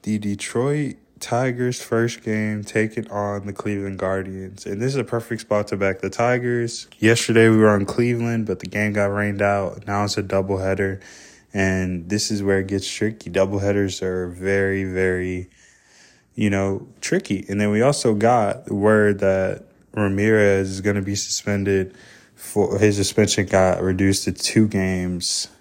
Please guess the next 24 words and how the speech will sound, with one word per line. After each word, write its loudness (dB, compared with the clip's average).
instead 0
of -4
three. 0
And -2
so 2
he's 0
gonna -2
serve 0
his -2
suspension -6
after -2
they -4
finish -6
the -6
appeal -4
process. -4
So -2
he's 0
gonna 0
be 0
out -2
for -4
these -2
games, -8